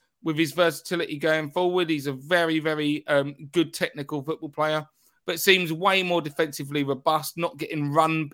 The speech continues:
in behind. The likes of Zinchenko towards the end of the season, we were getting pillaged, eh, you know, in behind him. And that doesn't look like it's gonna happen. He's got that Bacary Sagna-like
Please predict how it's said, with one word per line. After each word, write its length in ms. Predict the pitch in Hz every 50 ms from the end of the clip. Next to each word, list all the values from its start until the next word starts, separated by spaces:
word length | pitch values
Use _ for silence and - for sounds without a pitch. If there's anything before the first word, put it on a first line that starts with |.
| -
in 160 | - 170 160 151
behind. 640 | 156 151 139 143 147 151 151 151 151 151 151 143 - _ _ _ _ _ _ _ _ _ -
The 80 | 185 180
likes 340 | 170 175 180 156 - - 170
of 80 | 151
Zinchenko 580 | 139 170 170 156 - 175 165 165 156 165 147 143
towards 320 | - 143 156 156 151 147
the 200 | - 156 156 160
end 160 | 160 160 147
of 60 | 135 139
the 80 | 139
season, 460 | 139 - 160 160 156 147 135 135 131
we 120 | 139 147 143
were 100 | 139 143
getting 420 | 139 - 123 - 147 135 135 127 - _ _ _ _
pillaged, 580 | - - 196 170 147 120 107 - - - - - _ _ _ _ _ _ _ -
eh, 280 | 175 165 170 - 156 - -
you 140 | 175 160 156
know, 140 | 147 139 143
in 240 | 139 160 165 156 143
behind 440 | 151 143 147 156 156 156 151 143
him. 300 | 131 135 127 123 127 127 - - _ _ - - - _ - 180
And 140 | 180 185
that 140 | 196 202 190
doesn't 260 | 185 185 156 180 170
look 120 | 165 175 147
like 140 | 156 147 143
it's 100 | 143 -
gonna 220 | 165 156 156 160
happen. 280 | 160 160 156 - 143 135
He's 120 | 139 139
got 120 | - 170
that 260 | 151 143 135 135 - -
Bacary 440 | - 151 - - - 170 160 156
Sagna-like 800 | 160 156 - 180 170 170 160 151 147 143 147 143 143 143 139 -